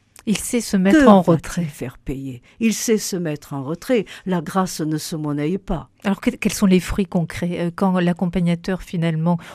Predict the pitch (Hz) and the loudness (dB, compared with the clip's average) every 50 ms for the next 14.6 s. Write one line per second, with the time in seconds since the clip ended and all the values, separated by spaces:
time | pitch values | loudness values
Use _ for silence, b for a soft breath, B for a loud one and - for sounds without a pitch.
0 | B B 196 180 - - - 190 175 185 175 165 156 - - - 220 208 202 190 | B B -2 -2 -2 -2 -2 0 0 0 0 -2 -4 -6 -6 -4 -2 -2 -2 -2
1 | 180 175 151 160 175 196 220 269 277 247 214 B B B B B - 175 175 180 | -2 -2 -2 -2 -2 2 2 4 4 2 0 B B B B B -4 -2 -2 0
2 | 170 - - 190 180 175 165 190 226 269 302 285 240 185 180 180 - - 185 180 | -2 0 2 4 4 4 4 4 6 6 6 6 4 4 2 2 0 0 0 0
3 | - - 190 185 - 180 - - - 214 196 180 - 156 147 143 160 151 170 160 | 0 0 -2 -2 -2 -4 -8 -2 0 2 2 2 0 -4 -4 -4 -2 -2 -2 -2
4 | 214 262 269 226 - - 170 - 170 160 151 165 - - - - - - 170 156 | -4 -4 -4 -8 -6 -6 -6 -4 -4 -2 -2 -4 -2 -2 -6 -4 -2 -4 -4 -4
5 | 143 139 151 151 B B B B B B - 170 156 - - 190 180 175 160 170 | -4 -6 -6 -8 B B B B B B -8 -8 -8 -4 -4 -4 -4 -2 -4 -4
6 | 165 170 - - 185 202 240 - _ - 190 - - - 220 202 185 180 165 - | -6 -6 -4 -4 -4 -4 -4 -6 _ -6 -6 -4 -2 -2 0 2 2 0 -2 -4
7 | - - 233 240 254 B B B B B B B 180 170 170 170 - - 185 240 | -8 -6 -6 -6 -6 B B B B B B B -8 -8 -6 -8 -6 -4 0 0
8 | 240 247 247 190 - 254 247 254 262 226 220 214 214 220 220 220 269 285 - 214 | 2 2 2 2 2 0 0 2 2 2 4 4 2 2 2 2 0 0 -4 -8
9 | 190 - 240 220 - - 226 226 220 - 226 220 - 226 208 214 208 - - 269 | -8 -8 -10 -6 2 4 4 6 6 4 2 4 4 4 4 4 4 2 2 2
10 | 269 214 214 196 - 202 185 - 196 185 185 190 202 - 196 180 196 180 - - | 4 4 2 4 2 0 2 4 2 4 4 2 0 0 2 2 2 0 0 -4
11 | - 208 185 196 165 180 170 170 185 175 170 - 180 175 202 - _ _ - 190 | -4 0 0 2 0 0 0 0 0 -2 0 -2 -6 -6 -6 -8 _ _ -8 -6
12 | 185 175 180 180 180 175 175 180 180 - - - - 202 196 190 - 202 190 - | -6 -6 -6 -6 -6 -4 -2 -2 -4 -4 -8 -6 -2 -2 -2 -2 -2 -6 -8 -4
13 | - 185 190 185 - - - 175 - - - 190 190 185 - - 208 185 165 190 | -2 -2 -2 -2 -4 -4 -6 -6 -6 -2 -2 0 0 -2 -2 -2 -2 -2 0 -2
14 | 190 185 - - 262 262 254 254 - - 185 | -2 -2 -2 0 0 0 0 -2 -8 -8 -8